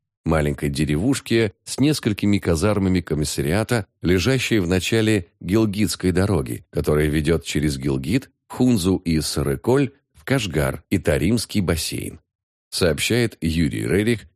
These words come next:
в собственном описании того же путешествия. Отец его в своем дневнике пишет об этом географическом пункте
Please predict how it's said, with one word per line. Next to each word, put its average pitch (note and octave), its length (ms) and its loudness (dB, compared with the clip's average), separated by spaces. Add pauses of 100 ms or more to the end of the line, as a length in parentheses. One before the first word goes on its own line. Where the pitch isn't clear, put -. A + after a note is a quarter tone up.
(100)
в - 60 -14
собственном A#2+ 480 2
описании F2+ 840 0
того F2+ 300 2
же D2+ 120 0
путешествия. - 760 -4 (1080)
Отец B2+ 460 0
его A#2 340 4
в G2 60 -4
своем F2+ 420 2
дневнике F#2 540 2
пишет A2 460 0
об D2 160 2
этом E2 260 2
географическом D#2+ 840 0
пункте A#2 560 0